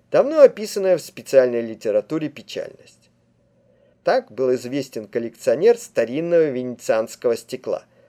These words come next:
который много лет стоял, отказываясь сесть, а спал лишь на боку, часто тревожно просыпаясь. Он уверял, что та часть тела, на которой сидят, сделана у него из тончайшего и хрупкого стекла,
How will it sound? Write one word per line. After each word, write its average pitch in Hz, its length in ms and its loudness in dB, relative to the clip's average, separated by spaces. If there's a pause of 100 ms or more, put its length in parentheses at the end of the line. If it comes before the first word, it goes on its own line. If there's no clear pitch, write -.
(160)
который 120 320 4
много 214 340 4
лет 165 220 4
стоял, 143 480 4 (180)
отказываясь 151 680 0
сесть, - 300 -16 (400)
а - 140 2
спал 247 380 6
лишь 147 260 -8
на 180 80 -2
боку, - 360 -4 (340)
часто 175 380 2
тревожно 127 480 -4
просыпаясь. - 760 -8 (840)
Он 147 200 6
уверял, 139 520 4 (140)
что - 240 -6
та 131 340 6
часть - 480 2
тела, 214 360 6
на 110 100 -6
которой 123 400 4
сидят, 120 380 -8 (460)
сделана 175 500 2
у 156 80 2
него 151 240 2
из 139 160 0
тончайшего 120 800 0 (100)
и 127 80 -10
хрупкого 127 580 -2
стекла, - 460 -10